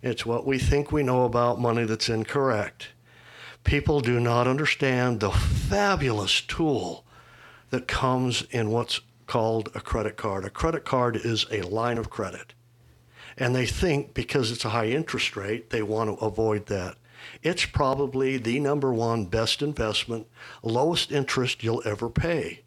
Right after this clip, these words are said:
Now, of course, there are some other loans, but when you start looking at the volume of interest we have to pay,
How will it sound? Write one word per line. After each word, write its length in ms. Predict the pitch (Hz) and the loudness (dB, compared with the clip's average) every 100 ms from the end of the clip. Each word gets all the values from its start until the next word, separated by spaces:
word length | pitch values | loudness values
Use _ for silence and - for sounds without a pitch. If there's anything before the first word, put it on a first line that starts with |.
| _ - - - | _ -20 -20 -8
Now, 260 | 180 160 170 | 0 2 2
of 160 | 160 - | 0 -2
course, 280 | 165 131 - | 0 0 0
there 160 | 110 | 2
are 140 | 143 139 | 2 2
some 380 | - - 160 143 | 0 0 0 -2
other 220 | 127 117 | -2 -2
loans, 520 | 131 143 110 104 - - - - - - - | -2 -2 -2 -6 -14 -20 -20 -20 -20 -20 -2
but 380 | 123 123 117 113 | 2 2 0 0
when 180 | 123 123 | 2 2
you 100 | 165 | 2
start 340 | - 165 160 | 2 2 2
looking 300 | 160 160 131 | 0 0 0
at 120 | 120 | 0
the 120 | 107 | 0
volume 680 | 95 82 104 113 147 180 190 | 0 0 2 4 4 2 2
of 160 | 180 180 | 2 2
interest 380 | 180 180 170 175 | 0 0 -2 0
we 100 | 156 | 0
have 280 | 165 160 - | 0 -2 -2
to 80 | |
pay, 480 | 165 175 170 185 190 | 2 2 2 2 0